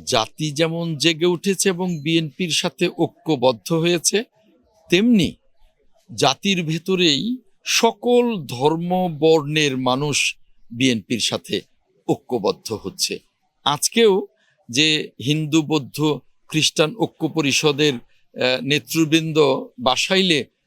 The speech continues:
আম-, আমার সাথে ঐক্যবদ্ধ হওয়ার জন্য, দলের সাথে ঐক্যবদ্ধ হওয়ার জন্য আমরা একসাথে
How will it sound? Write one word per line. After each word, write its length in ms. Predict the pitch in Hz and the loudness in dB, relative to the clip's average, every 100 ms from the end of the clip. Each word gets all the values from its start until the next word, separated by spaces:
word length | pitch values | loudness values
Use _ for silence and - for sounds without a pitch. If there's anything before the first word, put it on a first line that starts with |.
| _ - | _ -4
আম-, 200 | 123 131 | -2 0
আমার 300 | 127 127 131 | 0 0 0
সাথে 540 | 113 - - 143 135 123 _ _ | 0 -4 -2 0 0 -2 _ _
ঐক্যবদ্ধ 600 | 160 - - 131 131 104 | -6 -4 -4 0 -2 0
হওয়ার 340 | 139 131 135 127 | 0 2 2 2
জন্য, 260 | 143 139 | -2 -4
দলের 360 | 135 135 131 143 | -2 2 2 2
সাথে 320 | - 151 - | -2 -4 -2
ঐক্যবদ্ধ 540 | 143 - 139 123 107 131 | -4 -4 -4 -4 -2 -4
হওয়ার 360 | 127 127 123 | -2 -2 -2
জন্য 360 | 117 120 113 101 _ _ _ | -4 -6 -6 -10 _ _ _
আমরা 300 | 117 110 110 - | -2 0 0 0
একসাথে 600 | 117 - 131 - 131 | -2 -2 -8 -4 -4